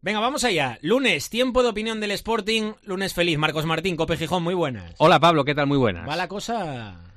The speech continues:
Speaker 2: Como un tiro,
Speaker 1: como un tiro.
Speaker 2: pero con los pies en el suelo.
Speaker 1: ¿Sí?
Speaker 2: Que os veo muy
Speaker 1: Sí.
Speaker 2: emocionados,
Speaker 1: No,
Speaker 2: ¿eh?
Speaker 1: no, te voy a hacer la pregunta, te voy a hacer la pregunta.
Speaker 2: Pues venga, hazla ya, que tengo ganas de responderte.
Speaker 1: ¿Ascenso o permanencia?
Speaker 2: Cincuenta puntos y luego soñar.
Speaker 1: Javi Barrio, muy buenas, El Comercio.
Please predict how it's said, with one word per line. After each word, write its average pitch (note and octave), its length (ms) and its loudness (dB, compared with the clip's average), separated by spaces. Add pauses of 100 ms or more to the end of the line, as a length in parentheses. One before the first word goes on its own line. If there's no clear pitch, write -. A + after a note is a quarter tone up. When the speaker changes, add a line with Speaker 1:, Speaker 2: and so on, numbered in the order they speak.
(100)
Speaker 2:
Como A#2+ 240 0
un D#3+ 100 2
tiro, D3 280 2
Speaker 1:
como E2+ 160 -8
un E3 100 -6
tiro. G3 120 -8
Speaker 2:
pero B2 200 4
con B2 100 0
los B2 120 -2
pies D#3 160 -2
en E3+ 80 0
el D3+ 100 -2
suelo. A2 460 -2 (160)
Speaker 1:
¿Sí? F#3+ 320 -12 (120)
Speaker 2:
Que G#2 140 -8
os G#2 80 -4
veo C3+ 240 0
muy C#3+ 640 0
Speaker 1:
Sí. A2+ 80 -2
Speaker 2:
emocionados, A2+ 680 -2
Speaker 1:
No, C#3+ 60 -6
Speaker 2:
¿eh? - 40 -2
Speaker 1:
no, D3 100 0
te D#3 60 -2
voy C#3+ 100 -2
a D#3 40 -2
hacer E3+ 140 -8
la E3+ 100 -6
pregunta, E3 320 -8
te G2+ 80 -14
voy B2 80 -8
a C#3 40 -6
hacer D3 120 -12
la D3 80 -12
pregunta. C#3+ 420 -12
Speaker 2:
Pues F#2+ 140 -6
venga, G#2+ 300 0 (100)
hazla A#2+ 260 2
ya, E2+ 200 -4
que - 140 -10
tengo A2 180 -4
ganas A2 180 -2
de A2 80 -2
responderte. G2+ 420 -4
Speaker 1:
¿Ascenso G3+ 460 -2
o F3+ 60 -4
permanencia? C#3 520 -10
Speaker 2:
Cincuenta C#3+ 460 4
puntos D3+ 540 0
y B2+ 80 -2
luego C3 420 2
soñar. A2 460 -2 (300)
Speaker 1:
Javi D#3+ 320 0
Barrio, G3+ 360 2
muy E3+ 160 -2
buenas, F#3 380 0
El D3 80 -8
Comercio. D#3 500 -8